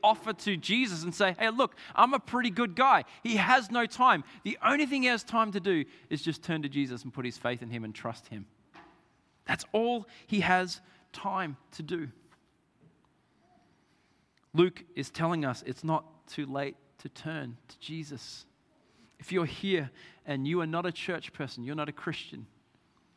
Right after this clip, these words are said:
it's not too late. You can turn to Jesus today. You can put your faith in him today. You don't have to get yourself all sorted. You can just simply trust in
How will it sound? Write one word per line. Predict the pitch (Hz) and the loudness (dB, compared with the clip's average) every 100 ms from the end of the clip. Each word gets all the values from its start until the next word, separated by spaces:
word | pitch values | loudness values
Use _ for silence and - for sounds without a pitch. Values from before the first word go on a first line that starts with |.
| _ _ _ _ _ _ _ _ _ _ _ _ | _ _ _ _ _ _ _ _ _ _ _ _
it's | - - | -12 -8
not | 160 | -8
too | - - | -8 -8
late. | 175 - _ 151 _ _ _ _ _ | -8 -10 _ -20 _ _ _ _ _
You | 156 | -10
can | 170 | -8
turn | - 170 | -4 -4
to | 160 | -4
Jesus | 139 156 143 - - | -4 -4 -6 -12 -14
today. | 143 135 120 - _ _ _ _ _ _ _ _ - | -8 -6 -6 -12 _ _ _ _ _ _ _ _ -8
You | |
can | 147 151 | -6 -4
put | 170 | -4
your | 180 | -4
faith | - 165 160 | -4 -4 -4
in | 143 | -8
him | 131 131 123 _ | -6 -8 -12 _
today. | - 135 139 127 101 - - | -16 -4 -2 -2 -6 -16 -8
You | 143 | -6
don't | 143 165 175 | -2 -2 -2
have | - - 196 - | -6 4 4 2
to | - | -8
get | 165 156 | -6 -6
yourself | 160 143 156 139 - _ | -6 -8 -6 -6 -8 _
all | - 151 175 | -6 -6 -6
sorted. | - - 127 127 95 _ _ _ _ _ _ _ _ - | -8 -6 -6 -6 -12 _ _ _ _ _ _ _ _ -12
You | 120 | -8
can | 135 | -4
just | 135 - | -4 -4
simply | 156 139 147 139 - _ | -4 -4 -6 -8 -12 _
trust | - - 123 - - - _ _ _ | -8 -4 -4 -6 -18 -20 _ _ _
in | 120 113 | -10 -8